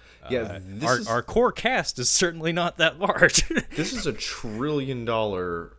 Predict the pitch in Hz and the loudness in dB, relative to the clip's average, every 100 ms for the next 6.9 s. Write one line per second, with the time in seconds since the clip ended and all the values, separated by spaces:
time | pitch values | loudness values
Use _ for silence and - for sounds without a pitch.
0 | - 92 82 - - 104 76 71 71 73 | -6 -4 -4 -6 -6 -4 -6 -8 -8 -8
1 | - 69 53 - 82 76 - - 85 95 | -10 -12 -14 -10 -8 -8 -12 -20 -16 -8
2 | 107 107 98 85 101 113 - - 92 87 | -4 -2 -2 -4 -6 -6 -6 -6 -6 -6
3 | - 80 92 80 71 67 76 80 - 123 | -10 -8 -8 -8 -10 -14 -14 -8 -4 -4
4 | 123 101 95 85 - _ - 123 135 117 | -4 -6 -6 -8 -14 _ -10 -6 -6 -8
5 | 101 87 101 101 98 - 95 87 85 - | -10 -8 -6 -6 -8 -8 -8 -8 -12 -12
6 | 95 95 90 - 87 87 85 85 | -10 -8 -8 -10 -10 -10 -8 -10